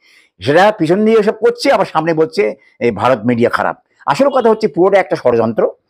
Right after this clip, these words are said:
এই সমস্ত এই গো-, এই, এই, এই যে এই, আহ, আহ, গোবিন্দরা, এরা ঠিক এখানকার কার্তিক মহারাজের মতো। একদম এদের চরিত্র হচ্ছে পুরোপুরি দু নম্বরই চরিত্র। এরা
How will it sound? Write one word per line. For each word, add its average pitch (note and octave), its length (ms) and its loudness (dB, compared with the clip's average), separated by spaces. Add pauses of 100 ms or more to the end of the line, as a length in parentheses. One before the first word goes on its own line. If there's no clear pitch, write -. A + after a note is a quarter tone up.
(540)
এই F3 160 4
সমস্ত A#3 440 -2
এই A#3 240 0
গো-, D#3+ 140 2
এই, D3+ 300 -2
এই, D#3 220 0
এই F3 100 0
যে G3+ 440 2 (120)
এই, C3 260 0
আহ, A2+ 880 -2
আহ, G#2 60 0
গোবিন্দরা, C#3 680 0 (180)
এরা F#3+ 300 0 (180)
ঠিক G#3+ 120 -4
এখানকার G3+ 380 0
কার্তিক F#3 320 -2
মহারাজের B2+ 360 2
মতো। - 240 -8 (140)
একদম E3+ 340 0
এদের G3+ 200 0
চরিত্র E3+ 340 0
হচ্ছে F#3 180 -2
পুরোপুরি D#3+ 320 0
দু B2 100 -2
নম্বরই C#3 260 0
চরিত্র। F3 380 -2 (360)
এরা A3 460 2